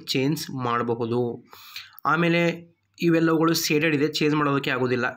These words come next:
ಇಲ್ಲಿ complete postal address of the school, ಇದನ್ನು ಕೂಡ ನಾವು ಇಲ್ಲಿ ನೋಡಿ ಕ್ಲಿಕ್ ಮಾಡಿ ತೋರಿಸ್ತಾ ಇದ್ದೀನಿ. ನಾವು ಹೊಸದಾಗಿ ಸೇರಿಸಬಹುದು. ಎಸ್ ಟಿ ಡಿ ಫೋನ್ ನಂಬರ್ನ ನಾವು ಇಲ್ಲಿ ಆ್ಯಡ್ ಮಾಡ್ಬೋದು, ನಮ್ಮ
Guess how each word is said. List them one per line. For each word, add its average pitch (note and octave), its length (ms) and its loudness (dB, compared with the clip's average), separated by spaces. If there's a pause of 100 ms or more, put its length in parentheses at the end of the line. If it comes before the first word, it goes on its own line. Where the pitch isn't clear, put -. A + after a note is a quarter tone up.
(440)
ಇಲ್ಲಿ E3+ 240 2
complete F3 440 0
postal D#3+ 400 0
address C#3 280 -2
of D3 80 -2
the C#3 120 0
school, C3 320 -2
ಇದನ್ನು D3 280 0
ಕೂಡ D3 160 0
ನಾವು C3+ 180 0
ಇಲ್ಲಿ C3+ 140 2
ನೋಡಿ C3+ 200 0
ಕ್ಲಿಕ್ D3 300 -2
ಮಾಡಿ C3 160 0
ತೋರಿಸ್ತಾ C3 280 -2
ಇದ್ದೀನಿ. C3+ 220 -2 (580)
ನಾವು C#3+ 380 -2
ಹೊಸದಾಗಿ C3+ 640 -4
ಸೇರಿಸಬಹುದು. C3 720 -2
ಎಸ್ B2+ 240 0
ಟಿ E3 120 0
ಡಿ D3 160 2
ಫೋನ್ C#3+ 300 0
ನಂಬರ್ನ C3 360 0
ನಾವು B2+ 220 0
ಇಲ್ಲಿ B2+ 180 -2 (440)
ಆ್ಯಡ್ C3+ 220 0
ಮಾಡ್ಬೋದು, B2+ 460 0
ನಮ್ಮ B2+ 220 -2